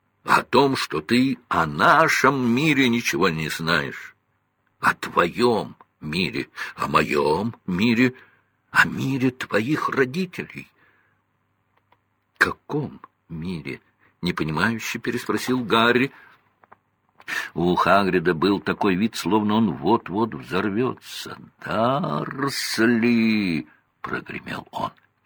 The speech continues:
Дядя Вернон, побледневший от ужаса, прошептал что-то неразборчивое. Хагрид отвернулся от него и посмотрел на Гарри полубезумным взглядом. «Но ты же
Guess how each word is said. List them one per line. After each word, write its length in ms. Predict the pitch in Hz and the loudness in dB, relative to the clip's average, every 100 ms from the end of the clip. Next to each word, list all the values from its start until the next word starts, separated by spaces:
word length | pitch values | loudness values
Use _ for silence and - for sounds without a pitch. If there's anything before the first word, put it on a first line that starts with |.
| - - - | -20 -20 -2
Дядя 280 | 90 85 | 0 0
Вернон, 580 | 82 90 90 87 90 90 - - | 0 2 0 -2 -4 -6 -10 -12
побледневший 680 | 71 80 71 90 85 80 | -8 -6 -4 -6 -6 -6
от 140 | 82 82 | -6 -6
ужаса, 340 | 87 80 - | -6 -6 -8
прошептал 720 | - - 87 - 80 92 92 | -6 -2 -2 -2 -4 -2 -2
что-то 560 | - - 85 - 82 73 - | -4 -6 -4 -2 -2 -2 -6
неразборчивое. 1000 | 90 78 76 80 95 104 - 90 104 110 - - _ _ - - - | -6 -6 -6 -4 0 0 0 -2 -2 -2 -8 -20 _ _ -18 -16 -10
Хагрид 640 | - 95 104 90 92 - - | 0 6 6 6 0 -2 -6
отвернулся 760 | 113 - 92 90 101 92 90 | -8 -2 -2 0 -2 -2 -4
от 140 | 80 82 | -4 -4
него 240 | 90 95 | -2 0
и 60 | 90 | 0
посмотрел 560 | - - 82 90 87 | -4 -6 -4 0 0
на 180 | 87 85 | 0 -4
Гарри 560 | 78 90 95 87 85 - - _ | -2 -2 0 0 -2 -4 -12 _
полубезумным 880 | - 98 92 90 78 101 101 87 80 | 2 4 4 2 0 0 0 0 -4
взглядом. 720 | 69 - 78 107 131 131 131 _ _ _ _ _ _ _ _ - - - | -8 -2 2 4 4 2 -4 _ _ _ _ _ _ _ _ -20 -20 -8
«Но 100 | 73 | -6
ты 240 | - 82 | -4 -4
же 400 | 78 - - - | -4 -4 -4 -4